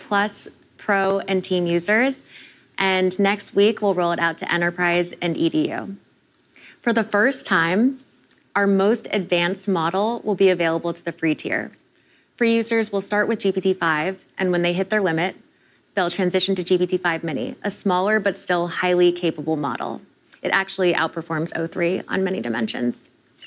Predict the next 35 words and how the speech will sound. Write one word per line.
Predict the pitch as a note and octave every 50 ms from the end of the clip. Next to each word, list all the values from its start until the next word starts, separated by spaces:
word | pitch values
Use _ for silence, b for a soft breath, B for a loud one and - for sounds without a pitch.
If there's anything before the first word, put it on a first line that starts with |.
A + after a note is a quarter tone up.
| B B B B B B B B _
Plus | - D#4+ D#4+ -
users | - A#3 G3+ F#3+ G#3 G3+ G3 G3+ -
will | G#3 G3
still | - - G3+ G3
have | F#3+ F#3+ F#3+ F3
significantly | - G3+ F3 F#3 F3 - F#3+ - F#3 - F#3 F3+
higher | E3+ E3+ E3+ E3
usage | E3 D#3+ D#3+ D#3 - E3+ E3 E3 - - - - _
than | - E3+ E3+
free | E3+ - E3 D#3+ D#3
users, | D#3 D3 E3 E3+ F#3+ A3 A#3 - - b b b b b b b b
and | G#3+ G3+
our | F#3+ F#3
Pro | F#3 - - A#3+ C#4
subscribers | C4+ - B3+ - - - E3+ D#3+ D#3+ F3 E3+ F3 -
will | F3+
get | E3 F3+ F3 E3+ - - -
unlimited | F#3 G3 A3 A3 G#3 F#3+ F#3 F#3 E3+ F3 E3+ E3+
G | - E3 D#3
P | D#3+ D3+
T | - D#3
five, | D#3 - - - - - - - _ _ _ b b b b b b b
along | - G3 F#3+ F#3+ G3 G3+ G#3
with | G3+ G3
G | - G3 F#3+
P | F#3+ F#3
T | F3 F3+
five | F3 - F3 E3 E3 E3 - -
Pro, | _ - D#3+ B2 F#2+ A2 - F#3 - _ _ _ _ -
extended | F#3+ - - - G3+ G3+ G#3 A3 B3 A#3+ B3 -
thinking | - G3 F#3 F3+ F#3 E3+ E3+ F3+ G3+ A3 A3 b b b b b b b b _
for | G#3 G3 F#3 F3 E3+ F3 -
even | - A3 A#3 B3 C4+ B3
more | A3+ G#3+ G3+ G3+ G3+
detailed | F#3+ F#3+ F#3 F#3+ F#3+ - G#3 G3+ G3+ G3+ G#3 G3+ G3+